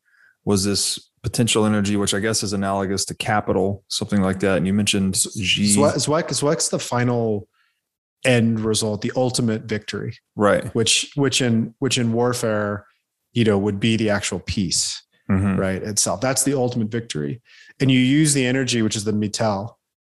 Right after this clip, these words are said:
Speaker 2: right, which is
Speaker 1: Mm-hmm.
Speaker 2: the means, right?
Speaker 1: Mm-hmm, mm-hmm.
Speaker 2: The zeal is that positional advantage. It's that intermediate step where you look for that positional advantage, which ultimately leads to the Zweck. So the Zweck is the end
Speaker 1: Mm.
Speaker 2: state. That's the final state,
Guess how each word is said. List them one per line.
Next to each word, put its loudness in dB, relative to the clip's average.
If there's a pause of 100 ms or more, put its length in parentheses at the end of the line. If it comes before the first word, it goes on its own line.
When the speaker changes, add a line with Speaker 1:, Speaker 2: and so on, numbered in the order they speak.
(140)
Speaker 2:
right, 4
which 0
is 0
Speaker 1:
Mm-hmm. -2
Speaker 2:
the 0
means, -2
right? 2
Speaker 1:
Mm-hmm, -6
mm-hmm. -4 (160)
Speaker 2:
The 0
zeal 4
is 0
that -2
positional -2
advantage. -2
It's -4
that -2 (280)
intermediate 2
step -2
where 0
you 2
look 0
for -2
that -4
positional -2
advantage, -2
which -4
ultimately 0
leads -2
to -4
the -4
Zweck. -2
So 0
the 2
Zweck 0
is 0
the 0
end 4
Speaker 1:
Mm. 0
Speaker 2:
state. -2 (540)
That's 2
the 0 (460)
final 2
state, -2